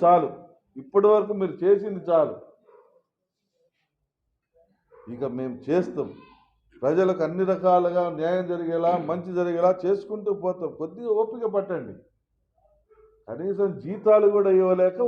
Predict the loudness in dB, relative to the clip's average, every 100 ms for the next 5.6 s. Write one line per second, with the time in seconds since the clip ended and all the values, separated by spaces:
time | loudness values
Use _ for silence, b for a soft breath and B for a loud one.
0 | 0 0 -2 0 0 0 -4 -2 -2 -4
1 | -8 2 2 2 -4 -6 0 0 2 0
2 | 0 -2 -2 -2 -2 -2 -2 -2 -2 -4
3 | -6 -8 -4 0 0 -2 -6 -6 -6 -8
4 | -12 -12 -12 -16 b b -10 -4 -2 4
5 | 4 4 -2 -6 -6 -12